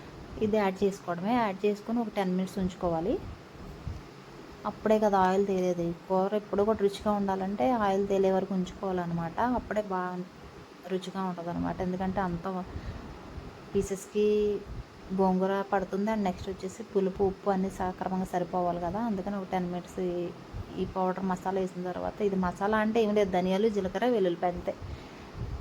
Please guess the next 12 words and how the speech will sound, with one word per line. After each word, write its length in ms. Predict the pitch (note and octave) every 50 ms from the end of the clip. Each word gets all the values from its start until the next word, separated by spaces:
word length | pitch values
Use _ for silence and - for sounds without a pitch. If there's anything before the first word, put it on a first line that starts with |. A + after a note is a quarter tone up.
| - - - -
మరి 320 | - G#3 G3+ G3+ A3 A3+ A#3
మసాలా, 400 | A3+ A3 G#3 G#3+ A3+ G#3+ A3 A3
వేరే 260 | G#3 G#3 G#3 G#3 A3
మసాలా 340 | A3 A3 A3 - A3+ G#3+ G#3
వేసుకుంటే 380 | G#3 G3+ G#3 G#3+ G#3+ G#3+ C4
టా-, 400 | B3+ - A#3+ A3 G3+ G3+ G3+ G3+ G3 -
టేస్ట్ 360 | G#3+ G#3+ G#3+ G#3+ - - G#3
డిఫరెంట్ 400 | G3+ G3+ G3+ - G3+ G3+ G#3 G#3
వచ్చేస్తుంది 540 | G3+ F#3+ F#3 - F#3+ F3+ - - - F3+ F3
అనమాట. 240 | F3 F3 F3+ - A3+
దాని 240 | G#3+ G#3+ G3 F#3 F3+
గురించి 420 | F3+ F3+ F#3 F#3 F3+ - - -